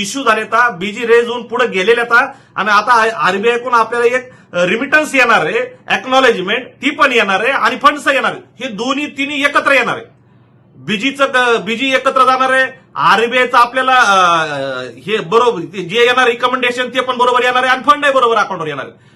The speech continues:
म्हणजे ह्या तिन्ही गोष्टी बरोबर येणार आहे. जी गोष्ट आमच्या हातात पडून ताबडतोब ती आम्ही शिष्टमंडळाला लगेच पाठवून तुम्हाला पाठवू. म्हणजे ही गोष्ट मला तुम्हाला ह्यासाठी सांगायची आहे की प्लीज विनंती आहे माझी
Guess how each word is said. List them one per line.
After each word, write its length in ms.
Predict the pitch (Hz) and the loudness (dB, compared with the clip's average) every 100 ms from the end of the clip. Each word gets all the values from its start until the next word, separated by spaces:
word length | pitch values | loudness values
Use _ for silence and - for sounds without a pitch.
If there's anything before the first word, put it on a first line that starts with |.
| - | -8
म्हणजे 180 | 233 233 | -4 -4
ह्या 80 | 233 | -6
तिन्ही 200 | 269 311 | -8 -6
गोष्टी 300 | 277 277 277 | -6 -6 0
बरोबर 300 | 233 226 180 | 2 2 0
येणार 200 | 143 117 | -4 -8
आहे. 160 | 107 _ _ _ _ _ 139 | -16 _ _ _ _ _ -12
जी 220 | 170 285 | -6 -6
गोष्ट 300 | 277 277 277 | 0 0 2
आमच्या 340 | 220 247 254 | 0 0 -4
हातात 240 | 220 277 262 | -2 -4 -4
पडून 300 | 262 262 254 | -2 -4 0
ताबडतोब 720 | 240 233 254 262 262 269 269 277 | 2 4 4 0 0 -2 -2 -2
ती 80 | |
आम्ही 240 | 254 254 262 | 0 -2 -4
शिष्टमंडळाला 760 | 247 247 254 247 247 254 247 | -12 -8 -4 -2 0 -2 -2
लगेच 200 | 269 277 - | -4 -4 0
पाठवून 340 | 240 254 240 | 0 0 -12
तुम्हाला 300 | 226 233 214 | -4 -2 -2
पाठवू. 360 | - 135 - - _ _ _ _ - | -4 -8 -8 -20 _ _ _ _ -14
म्हणजे 200 | 190 254 247 | -10 -8 -8
ही 160 | 247 262 | -10 -8
गोष्ट 320 | 226 240 247 | -4 -4 -2
मला 200 | 240 240 | -2 -2
तुम्हाला 260 | 233 226 | -2 -2
ह्यासाठी 320 | 208 240 254 254 | -2 -2 -4 -2
सांगायची 400 | 240 220 202 202 | -2 -2 -4 -2
आहे 180 | 160 170 - _ 190 | -2 -2 -10 _ -12
की 60 | |
प्लीज 340 | 190 262 311 254 | -8 -4 -4 -4
विनंती 380 | 247 311 311 311 | 0 2 2 0
आहे 80 | |
माझी 280 | 254 196 123 | 2 0 -2